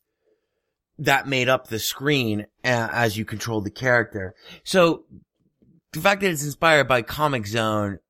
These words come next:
really caught my attention. It's brand new. It came out July twenty-fourth, twenty fifteen. Um, and it's nine dollars and ninety-nine cents.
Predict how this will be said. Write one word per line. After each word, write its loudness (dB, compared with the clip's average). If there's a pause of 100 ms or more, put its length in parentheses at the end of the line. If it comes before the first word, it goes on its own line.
really 4
caught 0
my -2
attention. -4 (400)
It's 0
brand 2
new. 4
It 0
came -2
out 0
July 2
twenty-fourth, 0
twenty -4
fifteen. -6 (480)
Um, 2 (380)
and 2
it's -2
nine 4
dollars 4
and 2
ninety-nine 2
cents. -2